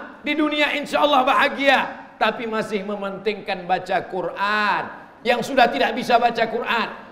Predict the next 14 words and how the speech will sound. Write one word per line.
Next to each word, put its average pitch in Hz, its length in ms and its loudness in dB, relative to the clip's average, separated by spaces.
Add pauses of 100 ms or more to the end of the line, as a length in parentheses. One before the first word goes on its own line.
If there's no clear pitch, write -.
(100)
diajarkan 247 800 4
huruf, 247 480 4
baca 247 560 2
alif 247 460 2
lupa 233 400 4
ya, 226 580 2
baca 269 380 0
nun 240 480 0
lupa 254 480 2
ain. 247 340 2 (560)
Apa 240 320 4
boleh 233 300 4
buat? 220 680 2
Dibaca 277 540 4